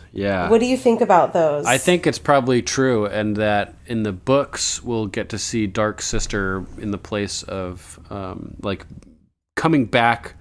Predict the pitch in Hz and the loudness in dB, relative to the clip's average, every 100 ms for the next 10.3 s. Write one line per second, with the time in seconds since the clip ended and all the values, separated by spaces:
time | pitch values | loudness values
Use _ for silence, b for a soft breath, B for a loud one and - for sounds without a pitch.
0 | b b b - 139 120 110 104 107 104 | b b b -4 0 2 0 0 2 0
1 | 98 101 90 107 104 95 92 90 90 - | 0 -4 -6 -4 -2 -2 -4 -6 -10 -20
2 | _ _ _ _ _ - b b b b | _ _ _ _ _ -20 b b b b
3 | b _ - 117 95 120 135 147 123 110 | b _ -4 -4 -2 2 4 4 2 0
4 | 104 104 101 101 104 120 - - 113 104 | 0 0 0 -2 -6 -12 -20 -10 -6 -6
5 | - 107 104 104 104 101 98 - - 104 | -6 -4 0 2 2 0 -4 -4 -2 -2
6 | 98 95 92 - - _ - 98 104 98 | 0 -4 -6 -14 -20 _ -8 -8 -8 -10
7 | 107 - 107 104 107 104 101 101 101 98 | -8 -4 -4 -4 -2 -2 -2 -2 -2 -2
8 | 98 95 87 120 113 - - - - b | -2 -4 0 2 2 -2 -6 -8 -14 b
9 | b b _ _ - - - 101 101 95 | b b _ _ -20 -14 -6 -4 -2 -2
10 | 95 92 90 | 0 0 -2